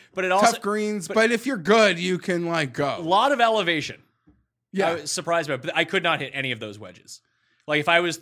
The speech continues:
Speaker 1: sixty yards from the green, I was either hitting it four feet in front of me or sixty yards past.
Speaker 2: But that's also a thing, like, wedges are, like, feel.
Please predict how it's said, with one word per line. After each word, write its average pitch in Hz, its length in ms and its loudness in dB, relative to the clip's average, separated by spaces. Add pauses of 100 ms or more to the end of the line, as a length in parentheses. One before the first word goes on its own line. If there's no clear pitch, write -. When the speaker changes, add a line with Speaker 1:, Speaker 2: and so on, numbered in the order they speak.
Speaker 1:
sixty - 480 -4
yards 143 340 -4
from 143 160 -10
the 127 80 -8
green, 135 340 -10
I 123 180 -6
was 123 140 -8
either 123 240 -6
hitting 123 180 -10
it 120 120 -16
four 135 260 -10
feet 135 220 -12
in 127 80 -20
front 127 220 -10
of 143 80 -14
me 160 100 -12
or 113 80 -12
sixty - 440 -12
yards 110 280 -12
past. - 400 -18 (220)
Speaker 2:
But 269 100 -8
that's 269 220 0
also 226 220 0
a - 20 -2
thing, 214 200 -6
like, 165 200 -8
wedges 160 420 -4
are, 151 140 -6
like, 143 240 -8
feel. 104 400 -10